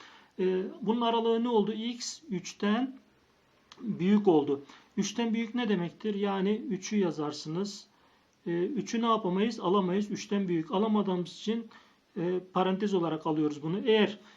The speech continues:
e, eşit işareti olsaydı köşeli parantez olarak alırdık biz bunu. E, o zaman dahil olurdu. Ama şu anda üç nedir? Dahil değildir. O yüzden açık aralık. E, kaça kadar gidiyor?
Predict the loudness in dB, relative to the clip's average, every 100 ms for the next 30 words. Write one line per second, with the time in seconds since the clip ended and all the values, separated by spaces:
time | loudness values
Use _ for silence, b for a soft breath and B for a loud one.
0 | B -4 0 0 0 -4 -2 0 0 2
1 | 0 2 0 0 -4 -2 0 2 2 2
2 | 0 0 0 2 0 -2 -4 -4 -2 -6
3 | -6 -8 -4 -2 -2 -4 B B B -4
4 | 0 2 2 2 4 6 6 4 2 2
5 | 4 2 2 2 2 0 0 2 2 0
6 | -2 0 2 2 2 2 2 4 4 4
7 | 0 0 -4 -4 -4 -2 0 -2 -4 B
8 | B B B B _ -18 0 0 2 0
9 | 0 0 -2 -4 2 4 4